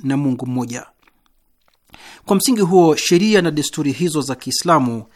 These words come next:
hazipaswi kuangaliwa kijuujuu na kidhahiri tu, bali tunapaswa kushikamana nazo kwa kutilia maanani athari zake za kimalezi na kiutamaduni. Kwa kutilia maanani umuhimu mkubwa wa mila na desturi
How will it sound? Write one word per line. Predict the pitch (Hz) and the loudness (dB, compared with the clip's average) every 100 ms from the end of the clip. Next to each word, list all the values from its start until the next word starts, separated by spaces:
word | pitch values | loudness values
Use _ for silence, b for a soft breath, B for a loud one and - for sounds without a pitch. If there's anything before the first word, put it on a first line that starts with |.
| b b b | b b b
hazipaswi | - 160 151 170 170 220 208 180 | -6 -2 0 -2 -2 -2 0 -2
kuangaliwa | 165 160 151 147 165 175 156 | -2 0 0 0 0 2 2
kijuujuu | 139 - 160 156 165 165 208 180 | 0 -4 -6 -4 -4 -2 0 2
na | 156 | 0
kidhahiri | - 135 139 113 135 | -4 -6 -6 -6 -8
tu, | 127 - 131 110 - B B B B | -8 -6 -6 -6 -14 B B B B
bali | 127 175 208 175 | 4 6 6 0
tunapaswa | 170 143 139 - 170 175 | -4 -4 -4 0 0 0
kushikamana | 170 156 135 - 131 123 127 | -6 -6 -6 -4 -4 -4 0
nazo | 185 196 165 170 165 B B B | 2 2 2 0 -2 B B B
kwa | 175 | -2
kutilia | 175 170 165 185 160 | -2 -4 0 4 4
maanani | 143 139 160 156 143 | 2 2 2 2 -2
athari | - 127 - 127 | -6 -12 -8 -8
zake | 123 160 185 - | -2 0 0 -2
za | 156 175 | -4 -4
kimalezi | 170 170 160 160 131 120 120 113 b b b | -4 -2 0 0 -2 -4 -6 -8 b b b
na | 120 156 | -4 -2
kiutamaduni. | - 123 127 117 113 110 117 - _ _ _ _ _ _ _ _ _ _ _ B B B | -4 -8 -8 -10 -10 -10 -12 -18 _ _ _ _ _ _ _ _ _ _ _ B B B
Kwa | 202 | -2
kutilia | 220 226 226 285 | -2 0 4 4
maanani | 196 160 180 196 165 | 4 4 4 4 4
umuhimu | 147 135 175 160 | 2 0 0 0
mkubwa | 135 - 196 160 143 135 - 147 | -2 -2 0 2 2 2 -2 -2
wa | 131 | -2
mila | 131 151 190 180 | 0 0 0 0
na | 156 | 0
desturi | 135 131 - - 240 214 202 | -2 -4 -6 -4 -2 -2 -4